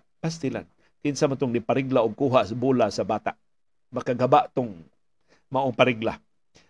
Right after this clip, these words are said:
Sa laing duwa, ang Denver Nuggets nidaog batok sa Phoenix Suns, one hundred twenty-six ninety-seven. Og ang Sacramento Kings nidaog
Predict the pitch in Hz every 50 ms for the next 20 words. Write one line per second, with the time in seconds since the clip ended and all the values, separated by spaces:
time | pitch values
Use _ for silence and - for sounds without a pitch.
0 | _ - - 156 151 165 160 160 147 147 160 185 214 220 - - - 156 151 147
1 | 120 104 175 170 165 151 156 143 135 151 175 196 202 170 - - 147 135 135 139
2 | 165 165 135 151 151 147 - 143 123 - - 143 135 131 135 127 - - 185 190
3 | 175 170 - - - 208 220 180 156 - 117 - - 127 117 123 156 170 156 160
4 | 156 151 135 - - 151 135 143 120 - 220 220 220 - - - - _ _ _
5 | _ - 135 165 180 170 - 147 139 - 170 170 131 107 - - _ _ _ _
6 | _ _ _ 151 165 170 160 156 143 - 196 185 - 160 151 160 165 156 160 151
7 | - - 214 185 113 87 123 143 - - - _ - - _ - 143 135 135 143
8 | 185 208 202 156